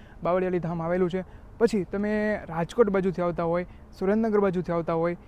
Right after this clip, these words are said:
કે પછી ધોળા, વલભીપુર, અમરેલી બાજુથી આવતા હોય, તો તમારે જે બરવાળા અથવા જે ધંધુકા છે, એનાથી ડિરેક્ટલી અહીંયા તમને રોડ જે છે, એ મળી જશે. તો ગાઈસ, સરસ મજાની આપણે જે એની વ્યવસ્થા છે, એ જોઈ છે.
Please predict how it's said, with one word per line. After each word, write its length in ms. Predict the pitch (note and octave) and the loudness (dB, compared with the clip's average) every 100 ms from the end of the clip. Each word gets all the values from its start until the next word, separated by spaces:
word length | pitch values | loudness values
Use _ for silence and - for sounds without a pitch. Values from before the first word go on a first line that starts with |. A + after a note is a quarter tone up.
| - - | -20 -6
કે 80 | F3+ | -4
પછી 480 | F#3+ G#3 G3+ G3+ G3 - - - - - - - | -2 0 0 0 -2 -10 -20 -20 -20 -20 -18 0
ધોળા, 220 | F3 G#3 | 4 6
વલભીપુર, 420 | F#3+ F#3 G3+ G3+ | 4 4 4 4
અમરેલી 320 | - G3 G#3+ G3+ | 4 4 6 6
બાજુથી 300 | F3+ D#3+ E3 | 4 0 -2
આવતા 200 | D#3+ E3 | -2 -6
હોય, 180 | E3 E3 - - | -8 -10 -16 -10
તો 80 | F3 | -6
તમારે 380 | F3 G#3+ G3 - - - | 0 2 2 -2 -8 -10
જે 60 | E3+ | -2
બરવાળા 500 | F3+ F#3+ G#3 G#3+ G#3 - - - | 2 4 4 2 -2 -10 -20 -4
અથવા 360 | G#3 G3+ G3 D3+ - - - | -2 2 2 2 -8 -12 -8
જે 80 | |
ધંધુકા 480 | E3+ F#3+ F3+ G3+ E3+ | -4 -2 0 2 0
છે, 160 | D#3+ E3 - - - | 0 -6 -10 -14 -6
એનાથી 280 | F#3+ F#3+ F#3+ | -4 -2 0
ડિરેક્ટલી 560 | F3 G3+ G#3 G#3+ G#3+ - - - | 2 4 4 2 0 -4 -16 -6
અહીંયા 180 | F#3+ G3 | 0 0
તમને 220 | G3 G3 | 2 0
રોડ 220 | E3+ F#3+ | 2 2
જે 120 | F3+ | 2
છે, 260 | F#3 G3+ D#3 - | 0 0 -2 -6
એ 60 | F#3 | -4
મળી 260 | F3 F3+ D#3+ | 0 2 0
જશે. 200 | D3+ D#3+ | -2 -10
તો 380 | - - - | -16 -6 2
ગાઈસ, 160 | A3+ F#3 - | 4 4 0
સરસ 220 | G#3+ E3 | -2 0
મજાની 260 | F#3+ G3+ G3 | 0 0 0
આપણે 300 | F#3+ F#3+ F3 | 0 0 0
જે 120 | F#3 | -4
એની 280 | F#3 F#3 E3+ | -6 -8 -8
વ્યવસ્થા 420 | E3+ F#3 - D#3+ | -6 -6 -4 -2
છે, 320 | F#3+ E3+ A#2 _ - | 2 0 -2 _ -8
એ 100 | E3+ | -6
જોઈ 300 | - F#3 G3+ | 2 4 4
છે. 140 | D#3+ | 2